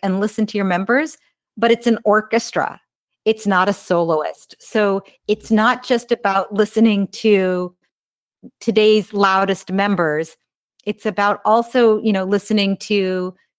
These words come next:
the people that are considering joining your organization, tomorrow's members, and the people that are lapsed members, the ones that used to be members but canceled. Why, why did that happen?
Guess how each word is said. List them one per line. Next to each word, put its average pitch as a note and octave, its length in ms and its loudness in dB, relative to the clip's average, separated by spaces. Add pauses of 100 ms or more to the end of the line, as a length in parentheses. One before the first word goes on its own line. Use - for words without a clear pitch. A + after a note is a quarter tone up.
(220)
the G3+ 80 -6
people A#3+ 360 0
that G#3 100 4
are G3+ 60 0
considering G#3 520 2
joining G#3+ 320 2
your A3 120 0
organization, A3 600 0
tomorrow's G3 480 0
members, A3+ 440 -2 (420)
and G3+ 260 0
the G3+ 60 -4
people A#3+ 360 0
that F#3 100 2
are F#3 100 2
lapsed F3 460 -4
members, A#3 420 2
the G#3 80 0
ones G3 220 2
that F#3+ 120 0
used F#3+ 220 -6
to A3 80 -2
be G#3+ 100 2
members G#3+ 360 2
but - 180 -8
canceled. G3+ 520 -4
Why, G3 240 0
why F#3+ 200 0
did C4+ 120 0
that C#4 180 0
happen? E3+ 420 -2